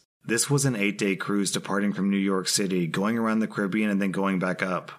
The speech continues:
The ship was one of those really nice and famous ones with tons of restaurants, pools, water slides, et cetera. It had a capacity of over two thousand guests. On the second day, our parents made friends with another group of families, and we decided to head out together that day once the boat pulled into port.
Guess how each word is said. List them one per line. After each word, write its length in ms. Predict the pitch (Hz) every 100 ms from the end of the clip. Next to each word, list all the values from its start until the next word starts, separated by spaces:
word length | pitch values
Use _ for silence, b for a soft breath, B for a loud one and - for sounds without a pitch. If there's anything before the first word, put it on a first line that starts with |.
| _ -
The 120 | 95 98
ship 280 | - 131
was 160 | 147 139
one 200 | 113 131
of 80 | 117
those 340 | 113 90 80
really 320 | 95 104 113
nice 380 | 104 95 101 104
and 120 | 101
famous 400 | 90 95 98 101
ones 400 | 95 98 101 101
with 240 | 95 98 85
tons 280 | 101 120 104
of 180 | 78
restaurants, 760 | 90 110 - 120 110 107 107 101
pools, 640 | - - 113 113 110 107 85
water 420 | 82 95 107 107
slides, 460 | - 104 101 104
et 100 | 95
cetera. 560 | - 98 92 92 73 69 - _
It 160 | - 107
had 140 | 110
a 40 | 113
capacity 640 | 110 101 98 98 113 113
of 120 | 107
over 180 | 107 98
two 220 | 92 -
thousand 400 | 101 98 95 95
guests. 580 | 90 95 82 - - - - _ _
On 160 | - 110
the 100 | 107
second 420 | 95 104 95 98
day, 280 | 90 87 82
our 220 | 90 98
parents 420 | - 92 107 117
made 260 | 127 110 101
friends 280 | - 101 101
with 100 | 104
another 300 | 101 98 98
group 180 | 101 95
of 140 | 95
families, 560 | 98 95 92 87 82 90
and 160 | 95
we 80 | 104
decided 380 | 131 - 127 123
to 60 |
head 160 | 101 98
out 160 | 104 107
together 360 | 90 95 101
that 240 | 101 104 104
day 160 | 107
once 260 | 98 101 92
the 80 | 98
boat 240 | 98 101
pulled 240 | - 101
into 140 | 98 90
port. 500 | - 98 92 82